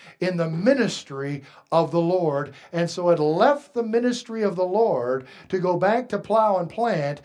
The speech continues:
because the people were not feeding their ministers. They were not providing for them so that they could make it through this world.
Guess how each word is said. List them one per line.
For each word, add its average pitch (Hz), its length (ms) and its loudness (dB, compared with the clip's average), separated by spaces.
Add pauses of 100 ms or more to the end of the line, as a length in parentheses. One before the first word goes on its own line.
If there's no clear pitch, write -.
(220)
because 175 360 0
the 165 100 -4
people 175 500 0
were 180 220 0
not 175 260 0
feeding 226 640 0 (340)
their 170 240 0
ministers. 156 840 -6 (1120)
They 175 120 2
were 185 160 2
not 185 200 2
providing 196 800 4
for 127 360 -6
them 131 360 -10 (280)
so 185 160 -4
that 170 200 0
they 175 120 -2
could 170 160 -2
make 233 260 4
it 240 180 -2
through 202 260 -2
this 170 220 2
world. 131 640 -6